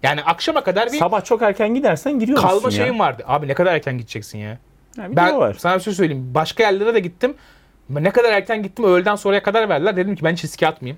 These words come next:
Speaker 1: Adam akıllı bir yere gideyim, bir yolculuğumu yapıp geleyim." Düzce'ye kadar bastım, gittim.
Speaker 2: Ya şimdi ben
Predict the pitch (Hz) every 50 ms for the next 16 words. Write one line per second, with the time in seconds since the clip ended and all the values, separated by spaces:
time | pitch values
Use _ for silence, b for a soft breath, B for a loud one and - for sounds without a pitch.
0 | - - 170 180 190 175 170 170 160 151 151 160 175 170 165 165 156 143 151 170
1 | 170 175 170 165 165 156 170 175 180 170 170 165 165 - - - 185 165 156 170
2 | 190 180 180 196 175 160 160 156 139 139 135 135 151 175 180 170 - - - 190
3 | 175 170 - - - 175 190 - 131 127 123 - - 165 160 180 185